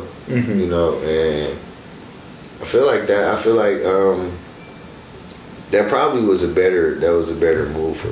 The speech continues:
Speaker 2: me because I probably would have stayed in my, in my, in my element. And al-, also at the same time, it's like I wanted to be around or be in the studio with someone that wouldn't be like, I wanna say in it for the money.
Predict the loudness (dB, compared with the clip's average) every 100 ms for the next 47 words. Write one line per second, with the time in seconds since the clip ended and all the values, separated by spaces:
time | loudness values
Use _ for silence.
0 | -6 -8 -8 -8 -2 0 -2 -4 -6 -4
1 | 0 0 2 2 0 -2 0 2 2 0
2 | -4 -8 -16 -16 -12 -4 -2 0 0 0
3 | -2 -2 0 0 -2 -2 -2 0 2 2
4 | 2 -2 -2 -2 0 2 2 0 0 0
5 | 2 2 2 2 0 0 0 0 0 0
6 | -2 -6 -12 -16 -18 -18 -18 -4 0 2
7 | 2 2 2 2 2 0 2 4 4 2
8 | 2 0 -2 -4 -6 2 4 4 4 0
9 | 0 2 0 0 2 4 4 2 0 0
10 | 2 0 2 2 4 2 0 -2 -2 -2
11 | 0 0 0 -2 -8 -16 -18 -18 -18 -18
12 | -18 -18 -18 -20 -20 -20 -20 -20 -20 -4
13 | 2 4 4 4 2 2 0 2 2 2
14 | 2 -2